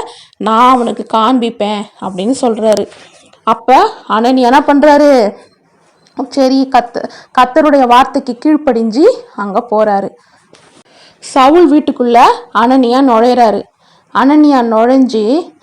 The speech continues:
அவன் மேல கைய வைக்கிறாரு. கைய வச்சு சொல்றாரு, "சகோதரனாகிய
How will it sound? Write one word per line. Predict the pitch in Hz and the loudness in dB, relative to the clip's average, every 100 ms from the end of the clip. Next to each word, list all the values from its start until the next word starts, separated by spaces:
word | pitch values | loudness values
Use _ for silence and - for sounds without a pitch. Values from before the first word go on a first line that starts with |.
| _ - | _ -2
அவன் | 226 240 | 0 2
மேல | 233 277 277 | 2 2 2
கைய | 240 262 247 | 0 2 0
வைக்கிறாரு. | 240 214 208 208 - _ _ _ 254 | 0 -4 -4 -6 -14 _ _ _ 0
கைய | 269 311 | 2 2
வச்சு | 269 262 269 | 0 -2 -4
சொல்றாரு, | 240 226 247 226 214 247 262 262 _ _ _ _ - | -2 0 0 0 0 0 0 -4 _ _ _ _ -2
"சகோதரனாகிய | 240 254 294 285 277 269 262 | 0 4 2 4 2 2 4